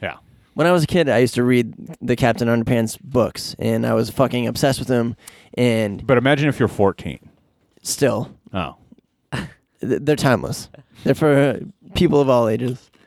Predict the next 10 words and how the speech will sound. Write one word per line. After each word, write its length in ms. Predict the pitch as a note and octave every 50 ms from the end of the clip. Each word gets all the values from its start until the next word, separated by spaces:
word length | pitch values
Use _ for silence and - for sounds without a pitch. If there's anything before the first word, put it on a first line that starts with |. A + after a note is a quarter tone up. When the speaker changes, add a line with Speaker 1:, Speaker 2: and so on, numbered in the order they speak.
| - -
Speaker 2:
but 100 | F#3 E3+
specifically 500 | - F#3+ F3+ - G#3+ F#3 D#3 D3 C#3 B2
kids. 280 | A2+ A#2+ - - - - _ _ _ _ _ _ _ _ _ _ - - - -
Um, 460 | C#3 C#3+ C#3 C3 B2 A#2 A2+ A2 F2+ - - - _ - - - B3 - -
but, 140 | D#3 D#3
uh, 400 | E3 D#3+ D3 C#3 C3+ C3 C3 B2+ -
<laughs> 60 | B2+
I, 400 | G#2+ F#3 D#3 B2 - F#3 D#3 - - - - - - _ _ _ _ _ _ _ _ _ _ _ _ _ _ -
I 220 | D3 D#3+ E3+ F3+
loved 360 | F3 D#3+ E3 F3+ E3+ D#3 C#3+